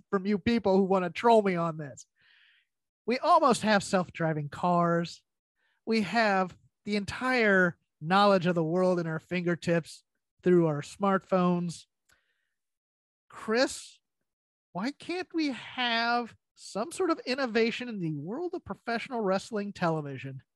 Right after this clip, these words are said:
where we don't have to have commercial breaks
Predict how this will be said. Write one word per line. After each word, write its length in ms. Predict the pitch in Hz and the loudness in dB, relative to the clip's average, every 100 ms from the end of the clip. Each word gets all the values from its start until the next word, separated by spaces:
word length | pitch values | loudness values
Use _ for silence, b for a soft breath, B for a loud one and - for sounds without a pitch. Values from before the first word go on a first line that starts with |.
| _ _ _ _ _ _ _ _ _ | _ _ _ _ _ _ _ _ _
where 120 | 175 | -6
we 200 | 190 202 - | -2 -4 -2
don't 240 | 233 415 - | -2 -2 -4
have 220 | 302 - | -6 -4
to 100 | 294 | -6
have 320 | 214 254 247 - | -2 -2 -2 -6
commercial 720 | - 240 247 277 - 226 180 | -8 -4 0 0 2 2 2
breaks 680 | 165 170 160 175 - - | 2 0 -2 -8 -12 -16